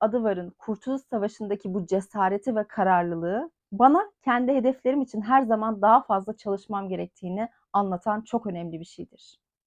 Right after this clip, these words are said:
Bugün tarihte bu kadar güçlü durup hedeflerini gerçekleştirmiş bu kadınlarla beraber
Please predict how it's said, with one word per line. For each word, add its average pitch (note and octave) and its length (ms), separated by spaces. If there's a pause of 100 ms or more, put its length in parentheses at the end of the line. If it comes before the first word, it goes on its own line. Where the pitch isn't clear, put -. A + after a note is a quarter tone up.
(120)
Bugün C4+ 380
tarihte B3+ 800 (180)
bu A#3+ 100
kadar G#3+ 320
güçlü A3 420
durup G3 240
hedeflerini A3 580
gerçekleştirmiş A3 920
bu G3+ 80
kadınlarla A3 640
beraber F3 380